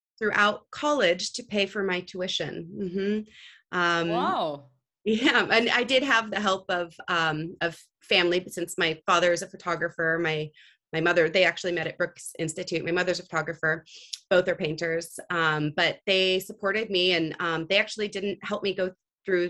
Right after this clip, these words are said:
Speaker 1: college at all. I did it all on my own through painting. So,
Speaker 2: That
Speaker 1: um,
Speaker 2: is, that is amazing. Uh, what we know here in Europe and, and Asian part of the world is that the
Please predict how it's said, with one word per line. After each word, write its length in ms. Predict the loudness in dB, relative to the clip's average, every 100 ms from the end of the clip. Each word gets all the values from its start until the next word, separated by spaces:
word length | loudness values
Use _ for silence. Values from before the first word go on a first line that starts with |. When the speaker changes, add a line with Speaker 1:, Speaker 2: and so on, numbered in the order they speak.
| -6 -2
Speaker 1:
college 300 | 0 0 -2
at 120 | -4
all. 200 | -2 -2
I 100 | -4
did 160 | -2
it 100 | -2
all 140 | -2 -2
on 80 | -2
my 140 | -2
own 160 | -2 -6
through 140 | -10
painting. 360 | -8 -6 -6 -8
So, 320 | -6 -6 -6 -14 -20 _ -6
Speaker 2:
That 260 | 2 4 4
Speaker 1:
um, 60 | 4
Speaker 2:
is, 320 | 2 0 -6 -2
that 160 | 0
is 180 | 0 0
amazing. 600 | 2 4 2 0 -4 -4
Uh, 260 | -6 -8 -12
what 320 | -6 -2 0 0
we 100 | 0
know 560 | 4 4 4 0 -4 -12 _
here 300 | -8 -2 0 0
in 120 | -2
Europe 560 | -4 -2 2 0 0 -6
and, 320 | -6 -6 -12 _ _ -20 _ -10
and 280 | -8 -8 -12 -14 -6
Asian 360 | 0 0 0 -4
part 320 | -2 -2 -2
of 140 | -4 -6
the 80 |
world 460 | 0 2 4 2 -2
is 260 | -6 -6 -6
that 240 | -8 -10 -10
the 160 | -10